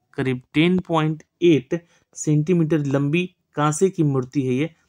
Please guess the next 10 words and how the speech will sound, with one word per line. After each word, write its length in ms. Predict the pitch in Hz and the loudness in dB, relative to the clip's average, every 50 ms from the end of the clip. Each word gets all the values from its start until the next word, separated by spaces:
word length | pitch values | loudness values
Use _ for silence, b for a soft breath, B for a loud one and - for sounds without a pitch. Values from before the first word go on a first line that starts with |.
| _ _ - | _ _ -12
जो 80 | 131 123 | -10 -6
कि 120 | - 143 | -6 -4
नई 200 | 131 135 143 147 | -4 -2 -2 -2
दिल्ली 340 | 139 139 135 131 135 156 202 | -2 -2 -4 -2 0 -2 -2
के 480 | 202 _ _ _ _ _ _ - 139 123 | -2 _ _ _ _ _ _ -6 -4 -2
राष्ट्रीय 380 | 127 131 135 131 - - 175 | -2 -2 -4 -4 -4 -6 -6
संग्रहालय 480 | 160 - 151 135 127 123 123 123 123 127 | -4 -4 -4 -4 -4 -4 -4 -2 -2 -2
में 200 | 139 175 190 170 | -2 -2 -4 -4
रखी 340 | 139 127 117 - - 127 110 | -4 -6 -6 -6 -6 -8 -8
गई। 220 | 113 110 113 | -8 -8 -10